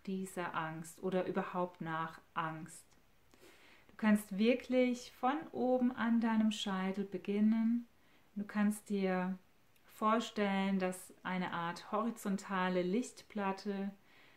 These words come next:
von oben bis unten durch deinen Körper, ja, scannt.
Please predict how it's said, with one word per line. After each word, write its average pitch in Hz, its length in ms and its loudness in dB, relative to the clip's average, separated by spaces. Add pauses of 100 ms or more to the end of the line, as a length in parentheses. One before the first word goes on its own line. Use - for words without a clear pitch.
(140)
von 196 260 -2
oben 240 480 6
bis 214 180 -4
unten 208 400 2
durch 233 320 0
deinen 208 480 0
Körper, 196 840 -4 (240)
ja, 175 320 -2 (160)
scannt. 202 640 0